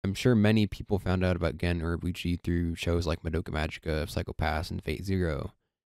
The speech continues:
And I'm sure that also led many of us to remember a very specific anime. That anime being Aldnoah Zero. I am an Aldnoah Zero defender, but that's probably because it was one of the earliest anime I watched,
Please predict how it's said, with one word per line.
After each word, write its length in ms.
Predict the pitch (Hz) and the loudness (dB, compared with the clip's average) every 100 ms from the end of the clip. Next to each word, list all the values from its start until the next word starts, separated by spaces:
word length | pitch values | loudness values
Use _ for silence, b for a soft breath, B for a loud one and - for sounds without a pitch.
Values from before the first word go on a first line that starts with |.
| _ _ _ _ _ - | _ _ _ _ _ -2
And 120 | 98 | 4
I'm 120 | 95 | 4
sure 220 | 95 120 113 | 4 6 6
that 120 | 78 | 6
also 260 | 98 - | 4 4
led 160 | 92 90 | 4 4
many 260 | 87 85 82 | 4 2 2
of 80 | |
us 160 | 87 87 | 0 -2
to 140 | - | -2
remember 420 | 85 82 82 80 78 | -2 0 -2 -2 -2
a 60 | |
very 300 | 82 85 85 | 0 0 0
specific 680 | - - 82 - 131 101 - | -4 -6 -4 -2 0 0 -4
anime. 260 | 82 - - - _ _ _ _ _ _ _ _ _ - | -8 -8 -12 -18 _ _ _ _ _ _ _ _ _ -10
That 140 | 76 | -6
anime 260 | 82 82 82 | -4 -2 -2
being 240 | 82 82 | -2 -2
Aldnoah 520 | 85 95 98 98 98 | -2 0 2 4 4
Zero. 540 | 82 85 85 69 - - - _ _ _ _ _ _ - | 2 0 0 -2 -6 -12 -20 _ _ _ _ _ _ -4
I 80 | |
am 220 | 107 113 110 | 0 4 4
an 80 | |
Aldnoah 480 | 87 98 98 98 95 | 4 4 6 6 6
Zero 260 | 90 92 92 | 4 4 4
defender, 560 | 87 - 90 95 104 | 4 2 2 4 4
but 140 | 104 87 | 4 2
that's 160 | 80 | 0
probably 360 | - 85 87 95 | -2 -2 2 2
because 380 | 90 - 90 87 | 2 0 0 2
it 80 | 71 | 0
was 200 | 82 90 | -2 -2
one 140 | 82 | -2
of 60 | 82 | -2
the 80 | |
earliest 520 | - 87 82 82 85 80 | -2 0 0 0 -2 -4
anime 260 | 82 78 | -2 -2
I 60 | 73 | -2
watched, 580 | - 87 104 - - | -2 -2 -2 -4 -14